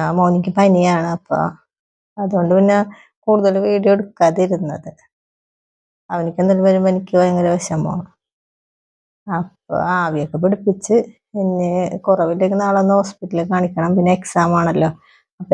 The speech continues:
എക്സാം കഴിഞ്ഞ് വന്നിട്ട് കാണിക്കാലോന്ന് വിചാരിച്ചിട്ടാണ്. അപ്പൊ ഇത്രേ ഉള്ളൂ ട്ടോ ഇന്നത്തെ വ്ലോഗില്. അപ്പൊ നിങ്ങൾ എല്ലാവരും എൻ്റെ വീഡിയോ കണ്ടിട്ട്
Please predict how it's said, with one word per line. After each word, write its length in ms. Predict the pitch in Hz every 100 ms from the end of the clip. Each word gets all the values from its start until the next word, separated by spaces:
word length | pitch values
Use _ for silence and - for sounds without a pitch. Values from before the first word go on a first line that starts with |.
| 160
എക്സാം 440 | 160 175 165 160 175
കഴിഞ്ഞ് 260 | 190 185 185
വന്നിട്ട് 420 | 185 180 180 196 262 - _
കാണിക്കാലോന്ന് 640 | 208 196 190 185 175 170 170
വിചാരിച്ചിട്ടാണ്. 720 | 175 165 160 165 156 175 175 220 - _ _ _ _ _ _ _ _ _ _ - 165
അപ്പൊ 160 | 160 170
ഇത്രേ 240 | 175 156 160
ഉള്ളൂ 200 | 233 214 202
ട്ടോ 120 | 202 185 180
ഇന്നത്തെ 440 | 180 170 170 165 165 170
വ്ലോഗില്. 540 | 175 175 160 151 147 160 - _ _ _ _ _ -
അപ്പൊ 200 | 185 160 175
നിങ്ങൾ 200 | 180 180
എല്ലാവരും 400 | 180 170 165 190 - - _ _ 208
എൻ്റെ 160 | 185 180
വീഡിയോ 400 | 185 175 170 170 165
കണ്ടിട്ട് 360 | 180 175 170